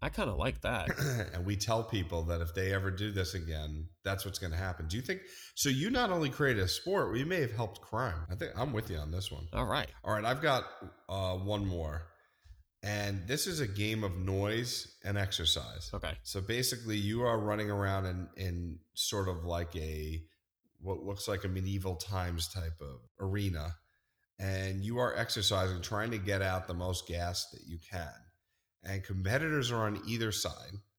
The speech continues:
Speaker 2: And whoever throws up loses.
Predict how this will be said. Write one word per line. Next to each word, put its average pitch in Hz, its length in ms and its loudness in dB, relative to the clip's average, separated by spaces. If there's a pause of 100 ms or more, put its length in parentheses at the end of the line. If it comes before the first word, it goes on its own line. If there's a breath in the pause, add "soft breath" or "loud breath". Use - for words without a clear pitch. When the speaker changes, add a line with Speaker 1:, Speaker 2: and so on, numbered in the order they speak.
(460 soft breath)
Speaker 2:
And 95 160 0
whoever 120 320 0
throws 107 420 0
up 92 220 2
loses. 87 580 -2